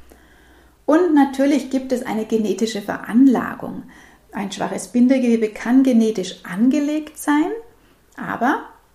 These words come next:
das heißt noch lange nicht, dass du <laughs> nichts dagegen tun kannst. Also man kann immer sehr viel machen und unterstützen. Einmal durch die Umstellung der Ernährung,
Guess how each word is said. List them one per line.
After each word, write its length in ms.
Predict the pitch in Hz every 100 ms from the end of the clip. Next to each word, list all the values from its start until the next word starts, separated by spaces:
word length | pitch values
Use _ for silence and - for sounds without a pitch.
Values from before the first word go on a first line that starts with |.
| _ _ _ - - - -
das 180 | 226 233
heißt 220 | 214 214
noch 140 | 208
lange 260 | 196 208 240
nicht, 220 | 262 269
dass 160 | 233 -
du 60 |
<laughs> 80 | 208
nichts 280 | 233 233 -
dagegen 460 | 226 226 208 226 226
tun 320 | - 233 214
kannst. 260 | - -
Also 160 | - 208
man 140 | 220
kann 200 | 226 233
immer 240 | 254 269 277
sehr 240 | 262 240
viel 180 | 240 254
machen 320 | 214 220 233
und 140 | 220 220
unterstützen. 880 | 208 190 - 277 311 - 302 302 - - -
Einmal 360 | 220 262 269
durch 160 | 262 247
die 100 | 240
Umstellung 460 | 233 247 233 233 226
der 140 | 214
Ernährung, 720 | 214 208 202 202 208 208 -